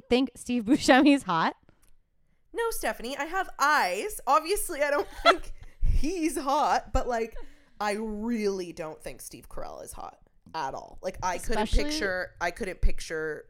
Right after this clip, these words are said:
Speaker 2: doing anything with that man. Whereas Steve Buscemi, it's like, yeah, I could get down with a freak. <laughs>
Speaker 1: <laughs> I'm probably, yeah, honestly, I, I'm gonna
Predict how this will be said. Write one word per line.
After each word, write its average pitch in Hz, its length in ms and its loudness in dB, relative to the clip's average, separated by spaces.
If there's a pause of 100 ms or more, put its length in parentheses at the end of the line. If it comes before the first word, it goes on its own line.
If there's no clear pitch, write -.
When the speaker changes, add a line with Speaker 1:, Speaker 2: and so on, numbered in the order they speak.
(180)
Speaker 2:
doing 151 380 -8
anything 139 420 -10
with 139 120 -12
that 135 100 -6
man. 156 140 -8
Whereas 175 200 -6
Steve 233 220 -12
Buscemi, 214 380 -6
it's 214 140 -12
like, 202 140 -10
yeah, 202 160 -8
I 214 60 -6
could 226 140 -12
get 233 160 -12
down 151 160 -8
with 156 100 -10
a 147 80 -10 (240)
freak. 277 640 -6 (680)
<laughs> - 0 -
Speaker 1:
<laughs> 262 1120 -2 (540)
I'm 233 220 2
probably, 208 1000 -2
yeah, 170 360 -4
honestly, 190 520 -4
I, 185 240 -4
I'm 175 320 -8
gonna 175 280 -4